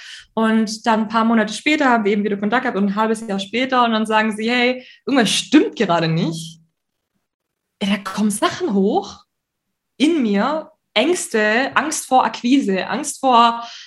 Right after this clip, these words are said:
mich zu zeigen, was davor nicht da war. Ich habe Angst, eine Werbung hochzuladen, obwohl sie schon längst abgedreht ist. Solche Geschichten. Und dann frage ich immer direkt,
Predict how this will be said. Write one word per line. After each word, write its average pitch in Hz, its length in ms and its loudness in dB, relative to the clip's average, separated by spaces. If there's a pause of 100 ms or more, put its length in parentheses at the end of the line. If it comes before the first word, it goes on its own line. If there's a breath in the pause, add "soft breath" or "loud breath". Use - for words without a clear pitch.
(120)
mich 262 160 0
zu 202 140 -8
zeigen, 214 640 2
was 208 140 -4
davor 247 260 0
nicht 254 160 -4
da 233 220 4
war. 214 120 4
Ich 196 80 -2
habe 233 160 -6
Angst, 294 340 -2
eine 226 140 0
Werbung 254 300 4
hochzuladen, 220 640 2
obwohl 202 240 -2
sie 226 80 -2
schon 196 180 -2
längst 208 400 -2
abgedreht 190 460 -4
ist. - 280 -14 (580)
Solche 240 300 2
Geschichten. 220 600 -4
Und 240 280 -6
dann 214 120 2
frage 269 240 2
ich 269 60 2
immer 277 160 -2
direkt, 240 460 -4